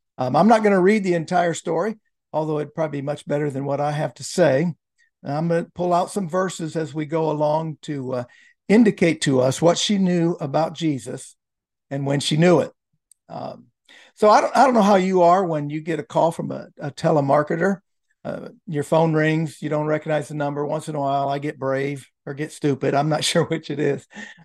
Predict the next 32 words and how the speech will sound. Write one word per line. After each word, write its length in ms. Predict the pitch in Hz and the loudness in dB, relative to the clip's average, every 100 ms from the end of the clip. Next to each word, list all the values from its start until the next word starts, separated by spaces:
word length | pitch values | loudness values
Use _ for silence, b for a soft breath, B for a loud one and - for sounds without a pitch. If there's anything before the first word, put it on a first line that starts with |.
| - | 0
but 140 | 151 | 4
I'll 220 | 160 160 | 6 6
answer 260 | 175 175 165 | 2 0 -2
the 120 | 165 | -4
call. 360 | - 147 123 123 | 0 0 0 -4
And 100 | 131 | -4
I 100 | 156 | -4
can 140 | 156 | -2
always 320 | 160 202 208 | 0 0 -4
tell, 400 | - 143 156 160 139 | -4 -4 -4 -8 -8
you 160 | 151 | -10
can 320 | 156 170 165 - | -6 -4 -4 -4
too, 380 | 196 151 135 - _ _ _ - | -2 -2 -2 -8 _ _ _ -6
by 200 | 147 160 | -2 0
the 80 | 160 | -2
pause. 640 | - 165 120 123 135 - _ _ _ _ | 2 2 2 -6 -16 -20 _ _ _ _
And, 340 | - 139 127 120 | -8 -6 -4 -6
uh, 180 | - - | -8 -6
I 100 | 147 | -2
usually 420 | 151 190 165 175 | 2 2 4 0
try 460 | 156 - 180 196 190 - | 0 0 4 4 2 0
to, 280 | 170 147 | -4 -2
uh, 60 | 131 | -4
to 140 | - 139 | -6 -4
hang 260 | 165 160 | -2 0
up 160 | 160 160 | -2 -2
during 260 | 156 151 | -2 -2
that 220 | 143 135 - | -2 -6 -2
pause 460 | 220 160 143 - | 0 2 0 -8
'cause 180 | - 143 | -10 -6
I 80 | 135 | -4
know, 380 | 151 160 156 | -2 -2 -2